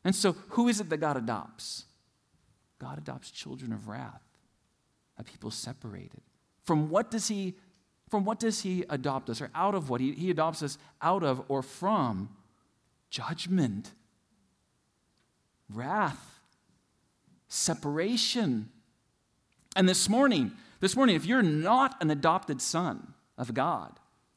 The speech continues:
what's that make you? If you're not an adopted child of God,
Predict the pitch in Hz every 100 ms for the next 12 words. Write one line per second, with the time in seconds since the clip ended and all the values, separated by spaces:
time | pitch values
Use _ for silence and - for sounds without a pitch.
0 | _ _ 165 185 196 117 113 185 - 170
1 | 113 - _ _ _ _ _ _ _ _
2 | _ _ _ _ _ _ _ _ _ _
3 | _ _ _ - 135 208 254 175 165 202
4 | 233 139 - 160 139 160 160 - 151 -
5 | 151 156 143 135 120 135 117 90